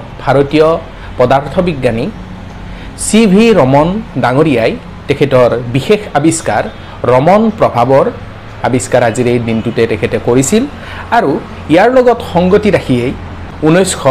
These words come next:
ছিয়াশী চনৰ পৰা আজিৰ এই দিনটোক প্ৰতি বছৰে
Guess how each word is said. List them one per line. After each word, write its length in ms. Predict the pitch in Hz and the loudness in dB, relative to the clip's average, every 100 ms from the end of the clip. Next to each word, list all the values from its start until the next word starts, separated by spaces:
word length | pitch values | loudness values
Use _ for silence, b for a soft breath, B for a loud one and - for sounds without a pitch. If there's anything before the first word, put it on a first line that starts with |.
| 147 - - - | 2 0 -10 -4
ছিয়াশী 480 | 185 196 214 - 240 247 - | 2 2 2 0 -2 -2 -2
চনৰ 280 | 151 175 185 147 | 2 4 2 0
পৰা 180 | 110 131 - - - - - - - - - 139 | 0 -2 -4 -18 -20 -20 -20 -20 -20 -16 -4 0
আজিৰ 200 | 135 143 | 2 4
এই 60 | 135 123 | 4 4
দিনটোক 380 | 139 147 202 220 - - - - - | 2 2 0 -2 -6 -20 -20 -20 -4
প্ৰতি 240 | 175 160 262 190 | -2 2 4 4
বছৰে 300 | 135 117 | 2 2